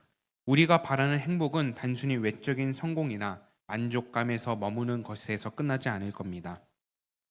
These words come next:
오늘날 우리는 행복을 외부 환경이나 조건에서 찾으려는 경향이 있습니다. 부유한 삶, 높은 지위, 좋은 인간관계 등을 통해 행복을 얻으려고 하지만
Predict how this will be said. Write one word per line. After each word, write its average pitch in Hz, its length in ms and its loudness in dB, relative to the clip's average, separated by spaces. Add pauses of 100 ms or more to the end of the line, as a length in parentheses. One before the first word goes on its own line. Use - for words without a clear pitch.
(120)
오늘날 147 360 8
우리는 123 360 2
행복을 143 600 2
외부 110 280 2
환경이나 131 960 -2 (280)
조건에서 135 520 0
찾으려는 131 580 -2
경향이 110 420 -2
있습니다. 92 580 -6 (600)
부유한 127 420 2
삶, 120 340 -2 (120)
높은 123 380 0
지위, 98 400 -4
좋은 117 280 0
인간관계 110 760 -2
등을 110 280 -4
통해 117 400 -2 (300)
행복을 170 500 0
얻으려고 107 400 -2
하지만 95 460 -8